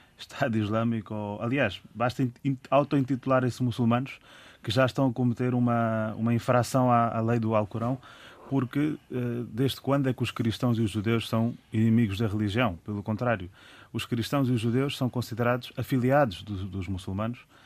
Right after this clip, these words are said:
no senti-, parceiros até na, na, na, na religião.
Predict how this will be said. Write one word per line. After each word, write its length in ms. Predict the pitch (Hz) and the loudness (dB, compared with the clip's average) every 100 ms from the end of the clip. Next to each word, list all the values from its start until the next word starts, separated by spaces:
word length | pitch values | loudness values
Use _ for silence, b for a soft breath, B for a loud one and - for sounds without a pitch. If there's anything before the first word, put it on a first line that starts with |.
| B B B | B B B
no 100 | 110 | -6
senti-, 400 | 107 120 110 107 95 - | -4 -2 -4 -6 -10 -2
parceiros 520 | 117 - 151 151 110 | -2 2 2 2 0
até 320 | 107 120 113 | -2 -2 0
na, 180 | 104 101 101 | 0 -4 -6
na, 280 | 98 98 101 | -8 -8 -8
na, 220 | 101 110 | -8 -6
na 120 | 107 | -6
religião. 540 | 101 104 95 110 120 | -6 -6 -4 -2 -2